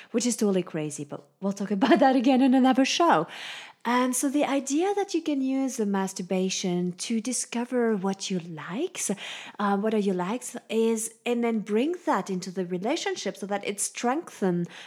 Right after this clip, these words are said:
the bond that you have with your partner, so that it increases the quality of the experience that you're sharing with your beloved when you are making love,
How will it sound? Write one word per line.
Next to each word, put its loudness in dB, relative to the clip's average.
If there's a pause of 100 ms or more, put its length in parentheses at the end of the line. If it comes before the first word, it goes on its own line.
(160)
the 4
bond 2
that 0
you 2
have 0
with -2
your 0
partner, -2
so -2
that 0
it 0
increases -2
the 0
quality 0
of 2
the 4
experience -2
that -6
you're -2
sharing 2
with -2
your 0
beloved 2
when -2
you 0
are 0
making -2
love, 4